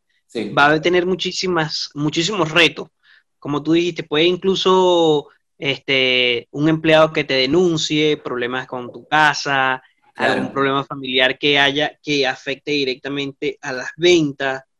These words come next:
Speaker 2: y,
Speaker 1: Sí.
Speaker 2: bueno, la estructura propia de la empresa. Entonces, claro, ser constante y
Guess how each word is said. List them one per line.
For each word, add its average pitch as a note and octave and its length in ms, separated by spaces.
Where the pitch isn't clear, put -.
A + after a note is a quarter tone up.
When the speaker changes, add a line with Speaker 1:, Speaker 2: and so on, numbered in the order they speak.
Speaker 2:
y, C3 420
Speaker 1:
Sí. A#2+ 60
Speaker 2:
bueno, D3 200
la C3+ 120
estructura C#3+ 680
propia D#3 340
de D3+ 80
la C#3+ 80
empresa. D3+ 380
Entonces, C#3+ 340
claro, C#3 240
ser C3+ 280
constante D#3+ 920
y D#3+ 160